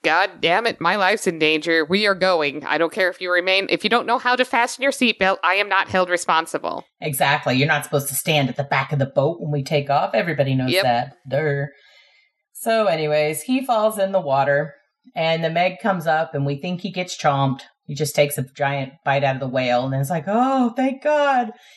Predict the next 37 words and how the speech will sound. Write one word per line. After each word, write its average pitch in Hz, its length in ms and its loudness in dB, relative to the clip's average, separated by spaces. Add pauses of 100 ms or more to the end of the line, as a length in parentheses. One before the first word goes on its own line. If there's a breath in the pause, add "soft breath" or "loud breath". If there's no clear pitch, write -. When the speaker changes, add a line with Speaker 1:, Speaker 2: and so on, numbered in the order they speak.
(120)
Speaker 2:
And 147 180 0
then, 139 340 0 (440 loud breath)
<gasps> 139 360 0 (200)
Speaker 1:
Yeah. 139 240 2 (560)
Speaker 2:
gone. 123 260 -2 (480)
So 123 140 -4
that 131 180 2
was, 120 160 -4 (140)
that 151 80 2
was 131 160 0
great. 117 240 -4 (100)
I 147 60 -6
kinda 139 180 0
like 123 220 -2
that. 123 180 -2 (500 soft breath)
Speaker 1:
Yeah, 156 180 0
that 160 120 2
was 156 140 -4
awesome. 139 580 -2 (1400 soft breath)
But, 170 340 0
um, 151 280 0
that's 185 260 -2
when 196 140 -2
we 175 120 -2
found 156 360 0
out 151 460 -2 (220)
that, - 220 -2 (120)
I 226 80 2
don't 349 120 -2
know, 190 200 2
I 202 100 2
forgot 262 420 0
how 208 220 0
they 180 160 0
found 165 340 0
out 160 320 0
that 143 380 -2